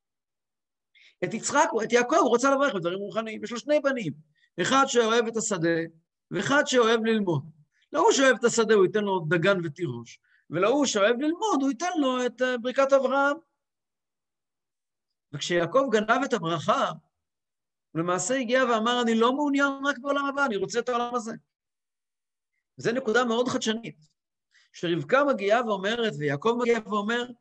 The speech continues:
"אני לא מסתפק בעולם הבא, אני רוצה גם עולם הזה." למה גם עולם הזה? כי גם העולם הזה הוא של הקדוש ברוך הוא. וגם העולם הזה צריך להיות תחת ממשלתי. העולם הזה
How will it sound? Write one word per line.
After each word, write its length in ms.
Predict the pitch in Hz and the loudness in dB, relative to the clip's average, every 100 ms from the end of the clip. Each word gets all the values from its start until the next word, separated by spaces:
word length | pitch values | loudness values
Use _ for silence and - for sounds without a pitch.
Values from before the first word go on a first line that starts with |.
| _ _ | _ _
"אני 200 | 170 202 | -2 0
לא 280 | 208 240 269 | 4 4 4
מסתפק 520 | 277 - 240 226 226 | 0 -2 -4 -2 -2
בעולם 380 | 196 208 202 196 | 2 4 4 2
הבא, 280 | 180 190 196 | 2 2 2
אני 120 | 180 | 0
רוצה 260 | 170 - 185 170 | -4 -6 -10 0
גם 280 | 175 196 | 2 2
עולם 380 | 196 170 170 170 | 2 0 2 0
הזה." 300 | 160 131 143 135 _ _ _ _ _ _ _ _ _ _ _ _ _ _ 123 | -2 -4 -6 -8 _ _ _ _ _ _ _ _ _ _ _ _ _ _ -6
למה 200 | 139 156 | -2 0
גם 140 | 156 | 0
עולם 220 | 160 147 | 0 0
הזה? 200 | 147 120 127 _ _ _ _ _ _ _ _ | -4 -6 -14 _ _ _ _ _ _ _ _
כי 100 | 156 135 | -8 0
גם 300 | 185 220 226 | 4 6 6
העולם 320 | 190 185 185 | 4 4 2
הזה 160 | 160 170 | 0 0
הוא 80 | |
של 140 | 151 151 | 0 -2
הקדוש 380 | 147 139 139 131 | -2 -4 -4 -6
ברוך 180 | 131 | -14
הוא. 80 | _ _ _ _ _ _ _ - | _ _ _ _ _ _ _ -4
וגם 360 | 156 214 233 | 4 4 6
העולם 280 | 233 220 208 | 6 6 4
הזה 180 | 196 214 | 4 2
צריך 200 | 214 202 | 0 -4
להיות 160 | 196 - | -4 -2
תחת 260 | 214 214 | -4 -4
ממשלתי. 640 | 196 165 - 165 143 185 147 _ _ _ _ | -6 -4 -2 -4 -4 -8 -8 _ _ _ _
העולם 300 | 156 180 226 | 4 6 6
הזה 140 | 220 | 4